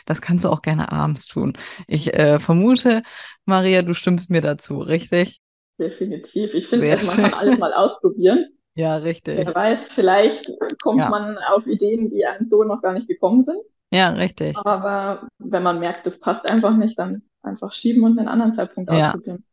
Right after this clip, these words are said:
Speaker 1: Mir ist das nämlich auch schwer gefallen, als ich damit, äh, damals damit wieder angefangen hab. Und dann hab ich das so gesehen, dass ganz viele das morgens machen, gleich morgens die Gedanken aufschreiben. Und dann saß ich davor, vor dieser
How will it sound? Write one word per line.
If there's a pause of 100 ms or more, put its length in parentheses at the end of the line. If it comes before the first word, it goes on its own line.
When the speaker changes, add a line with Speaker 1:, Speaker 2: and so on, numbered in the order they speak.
(160)
Speaker 1:
Mir
ist
das
nämlich
auch
schwer
gefallen,
als
ich
damit, (120)
äh,
damals (400)
damit
wieder
angefangen
hab. (240)
Und
dann
hab
ich
das
so
gesehen,
dass
ganz
viele
das
morgens
machen,
gleich
morgens
die
Gedanken
aufschreiben.
Und
dann
saß
ich
davor,
vor
dieser